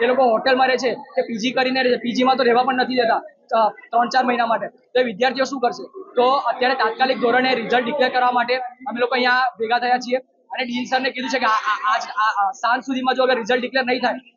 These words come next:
તો આવતીકાલે હેડ ઓફિસે પણ, અ, વિદ્યાર્થી, અ, વિદ્યાર્થીઓ ટેકનોલોજી ફેકલ્ટીના એ, આ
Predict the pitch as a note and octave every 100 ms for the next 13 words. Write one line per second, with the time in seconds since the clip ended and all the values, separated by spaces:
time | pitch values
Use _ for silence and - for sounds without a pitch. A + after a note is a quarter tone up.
0 | _ B3+ A3+ A3+ C4 C4 C4 A#3+ B3+ B3
1 | B3 B3+ C4+ B3 - _ G3+ G#3 G3+ F#3
2 | F3 F#3 A#3+ B3+ C4 G#3+ G3+ G3 F3+ B3+
3 | A#3+ C4 G#3 - - G#3+ B3+ B3+ B3 A#3+
4 | B3+ B3+ B3+ G#3+ A3 A#3 G#3